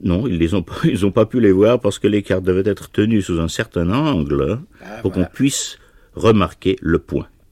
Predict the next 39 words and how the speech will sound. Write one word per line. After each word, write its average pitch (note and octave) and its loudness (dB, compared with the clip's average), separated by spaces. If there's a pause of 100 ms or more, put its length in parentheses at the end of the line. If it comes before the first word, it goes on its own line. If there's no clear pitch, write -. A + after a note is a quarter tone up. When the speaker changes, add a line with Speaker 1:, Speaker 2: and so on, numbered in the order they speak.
(440)
Speaker 1:
Et - -4
Speaker 2:
Très D2+ -2
Speaker 1:
Robert A2+ 2
Speaker 2:
bien. D#2 2
Speaker 1:
Houdin F2+ 0
a - 0
trouvé F2+ 2
cette D2+ -4
petite - -8
astuce, - -6 (200)
mais D2+ -10
ceci - -6
n'a E2+ 2
rien D2+ 0
à D2+ 0
voir F#2 2
avec D#2 0
les C#2 -4
ultraviolets. D#2 -2 (340)
La G2+ 0
troisième C#3+ -2
question B2 -4
que G#2+ -6
vous F2+ -4
m'avez D#2+ -2
posée, D#2+ -4
c'est - -6
l'électronique. C#2 -4
Alors, C2 -6
l'électronique E2 -4
joue G2 -2 (280)
un F2 -2 (160)
tout - 2 (140)
petit D2 -4
rôle C2 -4
dans - -18
la B1+ -8
prestidigitation, - -10 (240)
mais D2+ -4